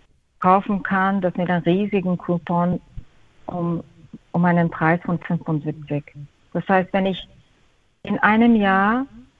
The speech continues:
wenn es keinen Ausfall, äh, gibt, muss dieses, diese Anleihe pull to par.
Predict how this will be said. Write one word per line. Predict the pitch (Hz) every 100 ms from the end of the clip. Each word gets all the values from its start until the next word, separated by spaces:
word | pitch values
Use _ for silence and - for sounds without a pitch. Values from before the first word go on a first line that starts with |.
| _ _ _ _ _ _ -
wenn | 185
es | 185 -
keinen | 196 208
Ausfall, | 226 196 208 190 190 185 -
äh, | 175 175
gibt, | 175 202 247 - 233 -
muss | 180 196 262 294 233 - - _ _ _ _ _
dieses, | 208 196 196 180
diese | 214 190 202
Anleihe | 190 208 208 196
pull | 190 - 214 208
to | -
par. | - 190 156 156